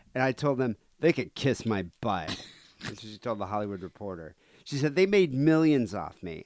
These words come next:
Speaker 1: I'm gonna take it all the way to the end. I want my day in court."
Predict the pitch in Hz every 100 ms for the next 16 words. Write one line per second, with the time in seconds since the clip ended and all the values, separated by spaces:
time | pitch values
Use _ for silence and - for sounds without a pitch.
0 | _ 127 143 135 120 127 120 104 95 101
1 | 107 107 104 107 95 78 - - _ _
2 | - 123 120 120 107 95 76 76 - 101
3 | 98 95 87 - 90 69 - -